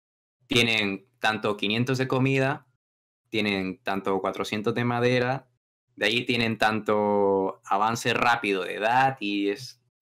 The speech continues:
es que tienen un montón de posibilidades. De ahí el Water Boom, tienen la mayoría, todas las cartas, todas las cartas.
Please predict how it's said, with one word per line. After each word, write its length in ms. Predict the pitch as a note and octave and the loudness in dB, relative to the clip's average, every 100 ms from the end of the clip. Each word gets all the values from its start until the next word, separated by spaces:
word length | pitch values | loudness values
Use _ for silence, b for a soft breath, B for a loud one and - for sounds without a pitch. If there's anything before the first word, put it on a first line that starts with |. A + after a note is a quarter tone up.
| - | -12
es 140 | A2+ | -6
que 120 | B2 | -4
tienen 260 | A2+ A2+ B2 | -2 0 0
un 100 | B2 | 0
montón 280 | A#2 G#2+ A#2 | -2 -4 -6
de 80 | A#2 | -6
posibilidades. 680 | A2+ G#2+ G2 F#2 F2+ F2+ | -6 -4 -4 -4 -4 -6
De 80 | F#2+ | -4
ahí 100 | F#2+ | -2
el 80 | A2 | -2
Water 360 | A#2 A2+ A2 G2+ | -2 0 0 0
Boom, 400 | A2 B2 C#3 C3 | 0 0 -2 -4
tienen 720 | A#2 A2+ A#2+ A#2 G#2 G2+ G2 | -4 -2 0 0 -2 -4 -4
la 100 | G2 | -4
mayoría, 300 | G2+ G2 G2+ | -2 -2 -2
todas 200 | D3 D3 | 2 2
las 160 | G#2+ - | 2 0
cartas, 440 | A#2 B2 - - | -2 -4 -10 -8
todas 120 | A2+ B2 | -4 -4
las 140 | - | -2
cartas. 500 | A2+ C#3+ - - | -4 -4 -8 -16